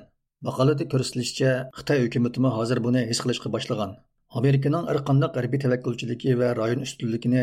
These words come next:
tanqidlash fursatini qo'ldan bermay kelayotgan Xitoy hukumati bu qatim Afg'oniston masalasida boshqacha gap qilib,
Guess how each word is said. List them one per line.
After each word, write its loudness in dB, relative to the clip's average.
tanqidlash -2
fursatini 2
qo'ldan 4
bermay 2
kelayotgan 0
Xitoy 0
hukumati 0
bu -6
qatim 0
Afg'oniston 0
masalasida -2
boshqacha -2
gap 0
qilib, 0